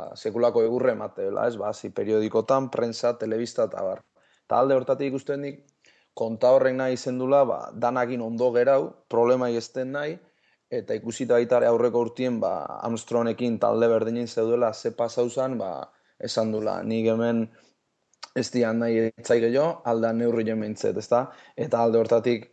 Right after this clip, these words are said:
ustet, ba, pixket bai itxurakeri horrek hortan, ba, ba, galdu indala, galdu indala, eta danakin ondo gerau nahi horrek, ba, ba, kanpoko zalegue, ba,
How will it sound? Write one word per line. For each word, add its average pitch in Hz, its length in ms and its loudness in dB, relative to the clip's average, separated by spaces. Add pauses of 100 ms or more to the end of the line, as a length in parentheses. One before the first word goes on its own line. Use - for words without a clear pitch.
(540)
ustet, 120 380 2
ba, 85 160 -2 (400)
pixket 107 520 0
bai 113 320 2 (220)
itxurakeri 117 960 0
horrek 113 480 0
hortan, 123 480 -2
ba, 67 300 -8 (180)
ba, 107 260 -4
galdu 113 300 -2
indala, 95 400 -2 (180)
galdu 110 320 0
indala, 120 380 6
eta 110 160 0
danakin 123 560 -2 (500)
ondo 120 380 4
gerau 117 320 4
nahi 120 240 2
horrek, 123 400 4
ba, 107 120 -4 (840)
ba, 110 320 -2
kanpoko 120 480 2
zalegue, 127 720 4
ba, 113 80 2